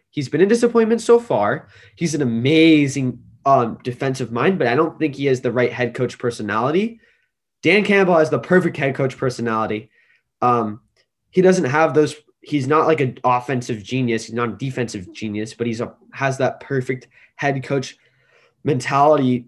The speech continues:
and, um, ability to lead a team to greatness. And I think he's gonna end up doing that down the line with the Lions.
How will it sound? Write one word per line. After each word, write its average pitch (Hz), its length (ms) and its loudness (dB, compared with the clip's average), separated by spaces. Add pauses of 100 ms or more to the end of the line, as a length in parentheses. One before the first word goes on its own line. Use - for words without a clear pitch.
and, 123 240 -2
um, 117 460 -4 (200)
ability 139 320 -2
to 123 100 2
lead 127 260 0
a 117 60 -2
team 165 480 -4 (460)
to 123 100 -6
greatness. 156 540 0
And 131 100 -4
I 123 40 -4
think 156 180 -6
he's 156 140 -6
gonna 139 140 -2
end 127 100 -2
up 95 100 -8
doing 123 220 -4
that 92 220 -6
down 104 140 -8
the 98 60 -6
line 101 260 -6
with 92 120 -14
the 98 80 -10
Lions. 101 500 -10